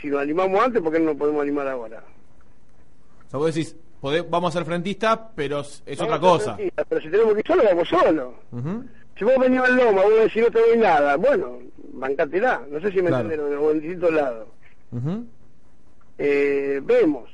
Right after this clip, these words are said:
Speaker 1: eso es lo que te quiero decir. Nosotros tenemos que armar una fuerza que, eh, en, este, en el frente tengamos buena representación. Si no, ¿para qué?
Speaker 2: Claro, claro. Ahora, vos sabés que muchos, muchos dicen, sí, a ver, por un lado, es cierto, hoy a Cambiemos,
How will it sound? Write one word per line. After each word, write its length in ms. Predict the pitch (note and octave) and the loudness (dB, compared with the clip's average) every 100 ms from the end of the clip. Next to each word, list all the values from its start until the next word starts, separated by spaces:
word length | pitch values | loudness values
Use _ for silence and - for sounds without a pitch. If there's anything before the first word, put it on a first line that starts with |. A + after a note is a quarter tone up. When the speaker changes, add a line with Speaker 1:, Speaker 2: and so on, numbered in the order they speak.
| - - | -16 -2
Speaker 1:
eso 220 | G#3 F3 | 0 2
es 40 | |
lo 40 | D3+ | 2
que 100 | C#3+ | 0
te 100 | C3+ | -2
quiero 160 | C#3 | -4
decir. 220 | C3+ - C#3 | -6 -8 -2
Nosotros 180 | B3 | 0
tenemos 160 | C4+ A3 | 2 2
que 60 | F#3+ | 2
armar 300 | G3 F#3 G3+ | 4 6 6
una 140 | G#3+ | 4
fuerza 560 | - D4+ C#4+ C4+ C4 - - - - - | 4 4 4 4 2 0 -12 -14 -14 -2
que, 180 | F#3+ F3+ | 2 2
eh, 340 | - F#3+ G3 | 2 0 2
en, 340 | A3+ A#3+ G#3 F3 E3+ | 4 6 6 4 0
este, 1200 | D#3+ E3 E3 D#3+ D#3 D#3 D3+ D3+ D3+ C#3+ C#3+ C#3 C3+ - - - | -2 0 2 4 4 4 4 4 4 2 0 -2 -6 -16 -18 -4
en 220 | F#3+ A3+ | 2 4
el 220 | A#3 A#3 A3 | 6 4 4
frente 640 | D4+ D4 A#3 E4 D#4+ A3 | 4 4 4 2 4 2
tengamos 400 | F3+ F#3+ F#3+ F3+ | 2 2 4 4
buena 260 | G3 F#3 | 4 4
representación. 720 | E3+ D#3 D3+ D#3 C#3+ C3+ C3 A2+ | 4 2 0 0 0 -2 -4 -6
Si 80 | - | -2
no, 140 | D4+ D#4+ | 2 4
¿para 180 | E3+ D3 | 2 0
qué? 220 | C3 A2 - - - | -4 -12 -16 -16 -12
Speaker 2:
Claro, 220 | A#2+ G2 F#2 - - - - - | -10 -10 -12 -16 -16 -16 -16 -12
claro. 200 | - C3 - - - | -4 -4 -4 -12 2
Ahora, 120 | E3 | 4
vos 80 | G3+ | 4
sabés 100 | C4 | 4
que 80 | G3+ | 4
muchos, 420 | A3 A#3 G#3 - - - - E3 | 4 4 2 2 -6 -16 -14 -10
muchos 260 | G3 E3 | -6 -2
dicen, 380 | E3+ F#3 C#3 B2 | -2 -2 -4 -6
sí, 340 | - C#3+ D3 C#3+ | -8 -4 -2 -2
a 80 | |
ver, 140 | C#3 C3 | -2 -2
por 100 | C#3+ | -2
un 80 | E3 | 0
lado, 400 | G3+ G#3 G#3+ - | 0 2 -2 -4
es 120 | B2+ | -10
cierto, 460 | - G3+ E3+ C#3+ C#3 | -2 -2 -2 -4 0
hoy 180 | D3+ D#3+ | 2 2
a 60 | |
Cambiemos, 640 | D3+ D3 D3+ F3 F3 F3 | 0 0 2 2 2 0